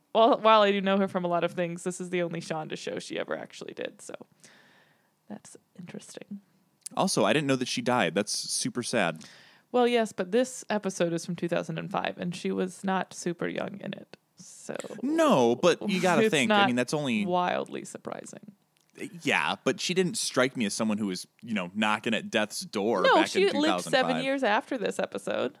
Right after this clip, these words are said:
Speaker 2: Yeah, but she could have
Speaker 1: That's a
Speaker 2: lived
Speaker 1: decent amount of
Speaker 2: another
Speaker 1: years.
Speaker 2: That's fine, I guess. I just
Speaker 1: Um,
Speaker 2: expect everyone at this point in time to live to be a hundred and fifty.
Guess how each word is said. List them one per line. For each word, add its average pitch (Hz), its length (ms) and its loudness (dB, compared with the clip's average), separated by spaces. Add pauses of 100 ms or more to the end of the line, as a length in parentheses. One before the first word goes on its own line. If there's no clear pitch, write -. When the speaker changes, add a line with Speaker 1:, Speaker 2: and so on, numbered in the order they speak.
(680)
Speaker 2:
Yeah, 139 460 2
but 98 260 -2
she 120 140 -6
could 123 160 -2
have 113 100 -4
Speaker 1:
That's 117 120 2
a 110 40 2
Speaker 2:
lived 107 80 -4
Speaker 1:
decent 214 220 2
amount 208 240 4
of 185 60 2
Speaker 2:
another 185 120 -2
Speaker 1:
years. 214 380 -6 (340)
Speaker 2:
That's 165 240 -6
fine, 60 260 -10
I 60 120 -12
guess. - 500 -14 (100)
I 170 120 4
just 190 160 6
Speaker 1:
Um, - 20 0
Speaker 2:
expect 170 320 0
everyone 107 220 2
at 95 80 -4
this 92 140 -6
point 87 200 -6
in 82 60 -10
time 82 200 -4
to 82 60 -8
live 76 140 -8
to 78 80 -14
be 78 80 -4
a 78 40 -10
hundred 78 260 -6
and 73 120 -10
fifty. - 400 -12